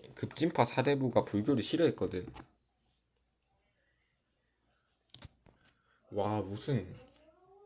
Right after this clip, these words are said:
유월에 감기, 아, 감기는 아니고 유월에 비염이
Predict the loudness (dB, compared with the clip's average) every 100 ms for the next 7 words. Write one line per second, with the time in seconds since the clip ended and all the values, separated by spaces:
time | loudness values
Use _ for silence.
0 | -20 _ -20 _ _ _ _ _ _ -14
1 | -10 2 4 4 0 0 0 -2 -2 -6
2 | -8 -10 -8 -4 -4 -2 -2 -2 -4 -6
3 | -10 -14 -16 -14 -12 -12 -4 0 0 -2
4 | -8 -8 -4 -2 -4 -6